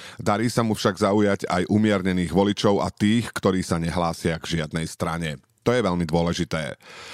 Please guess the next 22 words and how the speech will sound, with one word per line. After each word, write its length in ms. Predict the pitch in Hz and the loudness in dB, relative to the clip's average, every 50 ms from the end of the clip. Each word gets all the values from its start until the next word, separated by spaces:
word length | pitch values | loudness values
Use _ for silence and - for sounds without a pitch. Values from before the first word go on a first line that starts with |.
| - - - | -14 -2 2
Pohľad 320 | 131 127 120 123 135 123 | 4 4 6 4 4 2
na 160 | 117 120 110 | 2 0 0
tieto 320 | - 120 110 107 - 135 - | 2 2 2 2 2 0 2
čísla 400 | - 110 107 - - 117 104 - | 2 0 0 2 2 0 0 2
prebúdza 400 | - 101 98 98 98 95 98 95 | 0 0 2 2 2 2 2 0
spomienky 640 | - - - 104 98 101 101 98 98 95 - 101 95 | 0 2 2 2 2 2 0 0 0 -2 -2 -2 -2
na 80 | 92 | 0
rok 160 | 90 90 87 | -2 -2 -2
dvetisícšestnásť, 1200 | - - 95 95 - 107 95 - 98 87 - - - - 101 98 - - 104 92 90 90 - - | 0 0 0 0 0 -2 -2 -2 -2 -2 -2 -4 -2 -2 -2 -2 -2 -2 -2 -2 -2 -4 -8 -6
keď 240 | - 95 85 - - | -6 -6 -6 -4 -2
v 20 | - | -2
prieskumoch 640 | 107 104 104 98 - - 104 95 90 87 - - | 0 0 0 -2 -2 -2 0 0 0 -2 -2 -2
dlhodobo 480 | - 110 110 110 101 92 87 82 85 82 | -2 0 0 2 2 0 0 0 0 0
viedla 320 | 87 85 82 87 82 78 | 0 0 0 -2 -2 -2
Hillary 320 | 87 85 85 82 85 78 | -2 -2 -2 -2 -4 -4
Clintonová, 720 | - 90 87 90 87 - 90 90 87 87 85 82 80 73 - _ - - - - | -2 -2 -2 -2 -2 -2 0 0 0 0 0 -2 -4 -6 -8 _ -20 -20 -6 -2
hoci 320 | - 98 - - 95 82 | 0 0 0 0 -2 -2
nie 160 | 85 87 90 | 0 -2 -2
tak 160 | - - 92 | -2 -4 -4
výrazne 480 | 78 78 82 82 82 85 85 - 87 82 | -4 -4 -2 -2 -2 -2 -4 -4 -4 -4
ako 240 | 73 76 - 90 82 | -4 -4 -6 -4 -4
Biden, 480 | 82 85 85 92 92 101 104 107 110 | -2 -2 -2 0 0 0 0 -2 -4